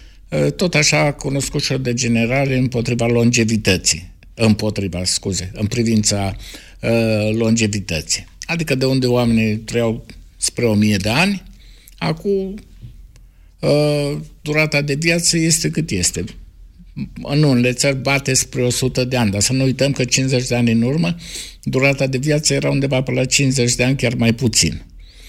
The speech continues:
Așadar, trebuie să recunoaștem, în ciuda tuturor, uh, uh, teoriilor evoluționiste,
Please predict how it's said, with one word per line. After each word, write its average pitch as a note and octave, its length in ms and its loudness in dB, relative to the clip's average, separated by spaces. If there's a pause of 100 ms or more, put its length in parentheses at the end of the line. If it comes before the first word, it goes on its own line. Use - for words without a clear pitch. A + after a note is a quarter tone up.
(320)
Așadar, A#2+ 600 0 (760)
trebuie C#3+ 260 -2
să D#3 120 2
recunoaștem, A#2+ 680 0
în C3+ 120 2
ciuda C3 320 0
tuturor, A#2 500 -2
uh, A2 280 0 (720)
uh, A2 340 0
teoriilor A#2 680 2
evoluționiste, G#2+ 1300 0